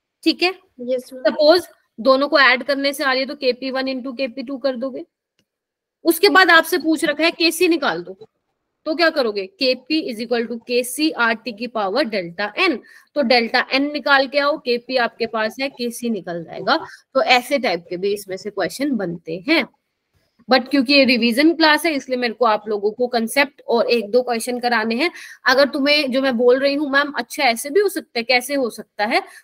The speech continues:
Speaker 1: तो अगर आपको depth में जाना है topic के, तो आप मेरा video lecture जो है refer कर सकते हो। जैसे कुछ questions मैं करवा भी देती हूँ। यहाँ पे तीन question है, एक, दो, तीन। चलिए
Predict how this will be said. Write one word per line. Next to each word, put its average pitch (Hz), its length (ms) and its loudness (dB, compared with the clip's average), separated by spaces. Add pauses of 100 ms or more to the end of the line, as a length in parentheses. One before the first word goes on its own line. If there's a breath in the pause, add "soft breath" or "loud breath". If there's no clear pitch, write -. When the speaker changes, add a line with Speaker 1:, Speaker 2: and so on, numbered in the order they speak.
Speaker 1:
तो 247 60 -2
अगर 247 160 0
आपको 240 220 0
depth 247 460 0
में 370 200 4
जाना 233 260 2
है 226 80 -2
topic 202 440 -10
के, 311 80 -6
तो 240 180 -4
आप 190 260 -2
मेरा 214 180 -6
video 214 400 -6
lecture 220 420 -6
जो 190 180 -8
है 240 120 0 (380 loud breath)
refer 277 300 0
कर 240 180 0
सकते - 360 -14
हो। - 100 -18 (280 loud breath)
जैसे 294 320 4
कुछ 330 220 0
questions 277 420 4
मैं 285 120 0
करवा 240 320 4
भी 233 120 -2
देती 240 260 -2
हूँ। 302 100 -4
यहाँ 254 240 -2
पे 285 100 0
तीन 320 340 2
question 220 320 -2
है, 156 60 -6
एक, 233 320 0
दो, 202 400 -4 (180)
तीन। 180 180 -6 (160)
चलिए 180 260 -2